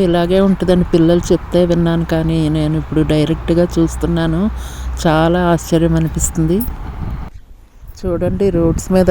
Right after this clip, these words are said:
అసలు ఒక్క స్ట్రీట్ లైట్ కూడా ఇంకా వేయలేదన్నమాట. అంత వెలుగుగా ఉంది. చాలా ఆశ్చర్యం అనిపించింది నాకైతే. మనం రోడ్ల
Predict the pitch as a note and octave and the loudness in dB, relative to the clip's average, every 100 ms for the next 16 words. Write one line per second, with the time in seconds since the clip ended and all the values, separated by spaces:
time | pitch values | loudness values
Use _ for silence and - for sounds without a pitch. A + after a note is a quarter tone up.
0 | F3 - F3 D#3+ - D#3+ - E3 D#3 - | 2 2 2 2 0 -2 0 0 2 2
1 | E3+ - E3+ F3 F3+ E3 E3 D#3+ D#3+ D#3+ | 2 2 2 2 2 2 2 2 2 2
2 | D#3+ D#3+ D3 D3+ D#3 F3 G3 - - - | 0 -2 -2 -2 0 0 0 -2 -2 -2
3 | - D3 C#3+ D#3+ D#3 D3+ D3+ D3+ E3 E3+ | 0 0 2 2 4 4 2 2 2 2
4 | E3+ E3 F3 F3 D#3 D#3 E3 E3+ D#3+ - | 2 2 0 0 0 2 2 2 2 2
5 | D#3+ E3+ D#3+ D3+ D#3 - D#3 D#3+ D#3+ D3+ | 2 2 0 0 -2 -2 0 0 0 0
6 | D#3 D3 F3+ B3+ - - - - - - | 0 0 -2 -2 -4 -4 -4 -6 -6 -4
7 | - - F3+ F#3 F#3+ F#3 F3+ - | -2 0 0 2 2 4 4 4